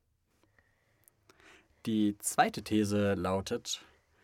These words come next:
die Abhängigkeit von Geld hemmt das Glück, denn Geld und Zeit sind stark verknüpft. Hartmut Rosa, den wir nun schon kennengelernt haben, stellte fest,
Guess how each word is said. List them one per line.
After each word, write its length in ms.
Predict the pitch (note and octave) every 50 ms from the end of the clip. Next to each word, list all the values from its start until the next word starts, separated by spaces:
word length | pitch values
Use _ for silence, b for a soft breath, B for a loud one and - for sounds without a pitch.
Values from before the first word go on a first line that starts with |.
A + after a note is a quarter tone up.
| b b b b b b _ -
die 240 | F#2+ F2 E2+ - -
Abhängigkeit 640 | A#2+ - - A2+ G#2 F#2+ - - - G2 F2+ -
von 160 | - F#2 F2+
Geld 440 | F2+ F#2 F#2 G2+ A2+ A#2+ - - - b b b b b b b
hemmt 240 | - - G#2+ G#2 -
das 180 | F2+ E2 - -
Glück, 340 | - A#2 G#2+ G2+ - - b b b b b b b b b -
denn 380 | F#2 F2+ E2+ E2+ E2+ F2 - - _ _
Geld 280 | - F2 F#2 G2 - -
und 100 | F2 E2
Zeit 440 | - - F#2 F#2+ A2 A2+ - - _ _ _ _ _ _ _
sind 220 | - - F#2 -
stark 280 | - - E2+ F2 E2 -
verknüpft. 580 | - A2 - - G2+ E2 D2+ - - - - - _ _ _ _ _ _ _ _ _ _ _ _ _ _ _ b b b b b b b b b b b b b b b b b
Hartmut 480 | - - D#3+ F#3 - G3 G3 F3 E3 -
Rosa, 360 | C3+ B2 A2 G2 G2 F#2 F#2
den 220 | - F#2 F#2 G2
wir 260 | G2 G2+ G2 F#2+ F#2+ F#2+
nun 180 | G2+ G#2 G2+
schon 120 | - A2 G#2
kennengelernt 560 | - E3+ G3 E3+ A#2 F#2 F#2 F2+ E2+ D#2+ -
haben, 400 | F2 F2+ - - - - G#2 G#2
stellte 400 | - - - - G2 F#2+ - G2
fest, 440 | G2 - - A2 A#2+ - - - b